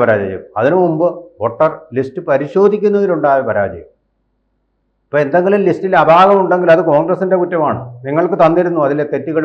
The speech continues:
പരിശോധിക്കാൻ. ഇപ്പോ നമ്മൾക്കറിയാമല്ലോ, ഒരു ഡെസ്കിൽ നിന്ന് കോപ്പികൾ പ്രൂഫ് റീഡറുടെ അടുത്ത് നമ്മൾ കൊടുക്കും, നിങ്ങൾക്ക് തെറ്റുണ്ടെങ്കിൽ തിരുത്താൻ. അന്തിമമായിട്ട് അവിടെ പെ-, ഒരു അക്ഷര പിശ-, ആ, പിശക്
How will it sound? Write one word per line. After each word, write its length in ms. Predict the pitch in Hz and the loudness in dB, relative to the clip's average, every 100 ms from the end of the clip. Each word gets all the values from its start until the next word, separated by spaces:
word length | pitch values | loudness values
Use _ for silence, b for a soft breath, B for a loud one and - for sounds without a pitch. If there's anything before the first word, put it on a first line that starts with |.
| 147 | -2
പരിശോധിക്കാൻ. 520 | - 135 120 - - _ _ _ _ _ _ _ - | -4 -10 -10 -12 -16 _ _ _ _ _ _ _ -18
ഇപ്പോ 140 | 101 143 143 160 | -2 0 0 -2
നമ്മൾക്കറിയാമല്ലോ, 760 | 156 180 185 180 185 185 151 135 | -4 -2 0 2 2 0 0 -2
ഒരു 120 | 156 113 107 - - _ 117 | -2 -4 -8 -12 -20 _ 0
ഡെസ്കിൽ 340 | 131 - 175 175 | 0 0 -6 -2
നിന്ന് 160 | 180 175 | -2 -2
കോപ്പികൾ 420 | 135 135 131 151 127 131 | -2 -2 -4 -4 -4 -4
പ്രൂഫ് 280 | 151 147 156 | -8 -8 -8
റീഡറുടെ 520 | 156 151 151 147 156 151 | -2 -2 -2 -4 -6 -4
അടുത്ത് 200 | 135 135 156 | -4 -4 -8
നമ്മൾ 160 | 147 147 | -6 -4
കൊടുക്കും, 260 | 135 135 127 113 | -4 -4 -6 -6
നിങ്ങൾക്ക് 280 | 123 123 127 | -8 -8 -8
തെറ്റുണ്ടെങ്കിൽ 580 | 120 160 143 143 139 143 151 | -8 -6 -8 -6 -8 -8 -12
തിരുത്താൻ. 340 | 151 151 127 - _ _ _ _ _ - | -12 -6 -8 -8 _ _ _ _ _ -6
അന്തിമമായിട്ട് 680 | 113 156 202 208 214 208 202 | -4 0 0 2 2 2 2
അവിടെ 160 | 190 202 196 | 4 2 2
പെ-, 200 | 165 165 | 0 0
ഒരു 80 | 160 165 | 0 0
അക്ഷര 220 | 147 180 196 | 2 2 0
പിശ-, 340 | 190 175 180 175 160 139 | 0 -4 -4 -4 -6 -4
ആ, 20 | 143 - | -4 -4
പിശക് 320 | 143 180 185 | -4 -2 0